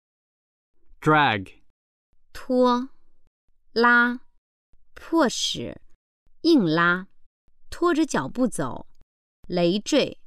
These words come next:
Speaker 2: 一吸，一抽。
Speaker 1: Mom dragged us to a classical music concert. Frank took a drag on his cigarette.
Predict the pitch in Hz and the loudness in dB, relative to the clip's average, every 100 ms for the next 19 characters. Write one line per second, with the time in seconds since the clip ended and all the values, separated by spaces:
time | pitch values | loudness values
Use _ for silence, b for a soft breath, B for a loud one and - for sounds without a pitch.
0 | - _ _ - - - 269 220 - 269 | -20 _ _ -20 -18 -4 -2 -2 -4 -2
1 | 269 269 285 _ _ - - - - 226 | 0 0 -4 _ _ -20 -20 -12 -4 -4
2 | - - 247 240 240 - - - _ _ | -4 -4 -2 -2 -4 -10 -20 -20 _ _
3 | _ _ _ - - 131 139 180 226 226 | _ _ _ -20 -8 0 2 4 4 4
4 | 156 160 180 151 123 - - 120 - 151 | 4 4 2 2 0 -2 -4 -2 0 0
5 | - 180 170 143 139 147 185 - 135 143 | 0 -2 2 4 4 2 -2 -2 0 0
6 | - 101 - - _ _ _ _ _ - | -2 -8 -10 -20 _ _ _ _ _ -16
7 | - 151 185 - - 139 120 104 123 139 | -4 -2 -2 -4 -6 -4 -4 0 0 2
8 | 156 - 120 110 - 143 135 107 - - | 0 -2 -2 -2 -4 -4 -2 -2 -6 -14
9 | - | -20